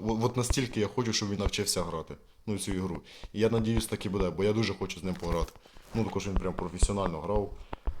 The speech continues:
А це все завісить тепер від нього, якщо він захоче грати, якщо ні, там подивимося вже. Так, ладно, я не можу його знайти, бачите? Ну, це, це все через те, що, типу, що я звук виключив. Тому що, якщо я звук включу,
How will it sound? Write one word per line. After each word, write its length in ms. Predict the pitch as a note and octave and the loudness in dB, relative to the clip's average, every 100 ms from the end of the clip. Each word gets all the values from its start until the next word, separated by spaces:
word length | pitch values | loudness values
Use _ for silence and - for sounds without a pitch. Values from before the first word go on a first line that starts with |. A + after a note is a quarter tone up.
| - | -6
А 80 | - | -2
це 140 | E2 | 2
все 180 | - - | 6 4
завісить 320 | G2+ G2+ G#2 - | 4 -2 -2 -6
тепер 240 | - F#2+ | -4 -2
від 120 | F#2+ | 0
нього, 260 | G2 G2+ E2 | 2 2 0
якщо 220 | D#2 - | -4 -4
він 100 | E2+ | -4
захоче 340 | E2+ B2 B2 | -2 0 0
грати, 200 | G#2 G2 | 0 0
якщо 260 | F2+ E2 - | -4 -4 -2
ні, 160 | F#2+ G#2 - | -2 -2 -4
там 120 | - E2 | -4 -4
подивимося 420 | - E2+ D#2+ D2+ - | -4 -6 -6 -6 -4
вже. 100 | - - - - - - - - - - - - - | -6 -8 -4 0 0 -4 -18 -6 -2 -2 2 4 4
Так, 200 | - F#2+ | 2 0
ладно, 220 | G#2+ C3 G2 | 4 4 4
я 100 | G2+ | 2
не 80 | |
можу 200 | A2+ A#2 | 2 2
його 60 | A2+ | 2
знайти, 280 | G#2+ G#2 C3+ | 0 0 0
бачите? 360 | F#2+ A2 - D2+ - | 0 -2 -2 2 2
Ну, 60 | |
це, 120 | - C3+ - - - | 4 0 -2 -14 2
це 100 | B2 | 4
все 180 | A#2+ A#2+ | 4 2
через 260 | G#2+ A#2 A2 | 0 4 6
те, 220 | - C3+ | 6 4
що, 120 | - | 2
типу, 240 | - A2 | -4 -4
що 240 | G#2 G#2+ G#2 | -2 0 2
я 180 | G2 G#2+ | 2 2
звук 320 | A2+ B2 - | 2 -2 0
виключив. 460 | G#2 - D#2+ D#2 C2+ - - - - - - | 0 0 -4 -8 -12 -18 -20 -20 2 2 2
Тому 220 | A2 C3 | 2 2
що, 140 | B2+ | 4
якщо 440 | A#2 G2+ A2 A2+ B2+ | 2 2 0 2 4
я 80 | A#2+ | 4
звук 260 | A2+ A#2+ | 2 -2
включу, 460 | - - D#3 F3 | 0 2 2 0